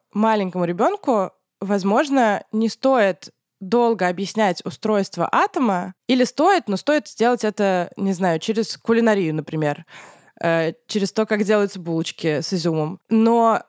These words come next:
увлечь его этой темой можно, просто рассказав какую-то невероятную историю того, как какой-то учёный-физик преодолел все трудности, чуть не умер и открыл, не знаю, что Солнце — это звезда.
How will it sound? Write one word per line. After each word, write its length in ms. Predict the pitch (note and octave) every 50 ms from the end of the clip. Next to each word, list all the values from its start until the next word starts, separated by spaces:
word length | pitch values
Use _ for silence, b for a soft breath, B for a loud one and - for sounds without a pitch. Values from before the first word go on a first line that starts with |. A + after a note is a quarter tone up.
| _
увлечь 440 | - G#3+ G3 A#3+ C4 C4 A3+ - -
его 140 | G#3+ G3+ G3+
этой 200 | F#3+ F#3 F#3+ G3
темой 320 | - - F4 G#4+ G#4 E4+
можно, 320 | A3 A3+ C4 D#4 C4 C4 G#3+
просто 360 | - G3+ A3+ D4 D4+ - C4+
рассказав 560 | A3 - - F#3+ F#3 F#3+ A3 C#4+ C#4 - - -
какую-то 380 | - G3+ - B3 - - A3+
невероятную 760 | G3+ G3 G#3+ A3+ A#3 A#3+ A#3+ B3 A#3 G#3 F#3+ - F3+ E3+ E3+
историю 420 | E3+ - - B3 D#4 G4 G4 E4 A#3
того, 360 | - G3 F3 F3+ G#3+ C#4+ E4
как 200 | - A#3+ A#3+ -
какой-то 400 | - - F#3 - A3+ A3+ - G3+
учёный-физик 760 | G3 - - A3+ G#3 F#3 F3 - - D4+ F4+ E4+ D#4+ - -
преодолел 480 | - G3 F#3+ F#3 G3+ G#3+ A3 A3+ G3 F#3+
все 180 | - - F#3+
трудности, 840 | E3+ - G#3 C#4+ F4+ F4+ F4 C#4+ - - - A3 A3 G#3 G3+ F#3+ F#3+ F#3
чуть 220 | - A#3 A#3+ A#3
не 80 | G#3 F#3
умер 340 | F#3 B3+ F4+ G4 E4 C4+ A3+
и 240 | - - G#3 A3 C4
открыл, 720 | B3+ A3 - - - G3 A#3+ C#4 C#4 C4 A#3+ G#3+ - B1+
не 260 | D2+ F#3+ F3+ F#3+ F#3+
знаю, 380 | F#3 F#3 F#3 F3 E3+ E3 D#3+ D#3+
что 520 | - - - F#3+ F#3+ G3+ F#3+ F3+ F3 E3+ E3
Солнце — 340 | - A#3 C4 D4 - A3
это 160 | G#3+ F#3 A3 G3+
звезда. 460 | F3+ F#3 F#3 E3+ D3+ D3+ C#3 C#3+